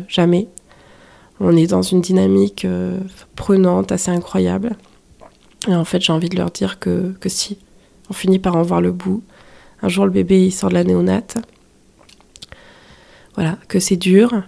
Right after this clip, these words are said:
qu'il faut quand même s'écouter, parce qu'on s'oublie beaucoup en néonate et on finit beaucoup par en payer les pots cassés. Voilà, j'ai gardé, j'ai gardé contact avec quelques mamans de la néonate et je sais que je suis pas la seule à avoir eu un peu ce contre-coup très difficile.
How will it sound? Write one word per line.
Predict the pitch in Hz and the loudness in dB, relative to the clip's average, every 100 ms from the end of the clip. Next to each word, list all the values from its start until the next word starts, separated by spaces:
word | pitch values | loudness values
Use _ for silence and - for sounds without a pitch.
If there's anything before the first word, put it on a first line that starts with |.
| - | -6
qu'il | 190 | -4
faut | - 196 | 0 2
quand | 208 | 4
même | 196 220 | 6 4
s'écouter, | - 220 202 - 202 | 2 -2 -2 0 -2
parce | - 180 | -2 -8
qu'on | - | -6
s'oublie | 185 - - 196 180 185 | -6 -6 -6 -4 -2 2
beaucoup | 196 240 - 190 - - - | 2 2 0 -4 -4 -12 0
en | 180 | 4
néonate | 180 180 180 180 190 - | 4 4 4 2 -2 -2
et | 180 | -2
on | |
finit | 175 196 180 | 0 0 0
beaucoup | 185 226 - 185 | 0 -6 -8 -10
par | 180 180 | -4 -2
en | 175 | -2
payer | 185 185 | -2 -2
les | 190 | -2
pots | 190 | -2
cassés. | 196 208 - 196 - _ _ _ - - | -2 -2 -2 -4 -4 _ _ _ -20 -6
Voilà, | 202 | 0
j'ai | 190 | 2
gardé, | 190 196 202 - | 2 4 2 2
j'ai | 190 | 0
gardé | 196 196 | 2 0
contact | 202 190 220 196 | 0 -2 -2 0
avec | 190 | -2
quelques | 190 185 190 | 0 -2 2
mamans | 190 180 196 | 2 2 0
de | 202 | 0
la | 190 | 0
néonate | 190 180 190 226 196 | 0 0 0 0 -2
et | |
je | 180 | -4
sais | - 196 | -4 -4
que | - 190 | -2 -4
je | 185 | -4
suis | |
pas | - | -2
la | 208 | -4
seule | - 196 196 | -2 -2 -2
à | |
avoir | 175 170 | -2 -2
eu | 180 | -2
un | 175 | -2
peu | 160 190 | -2 -4
ce | - 185 | -4 -2
contre-coup | 190 185 185 - 196 | -2 -2 -4 -6 -10
très | - | -6
difficile. | 185 190 190 - | -6 -6 -8 -6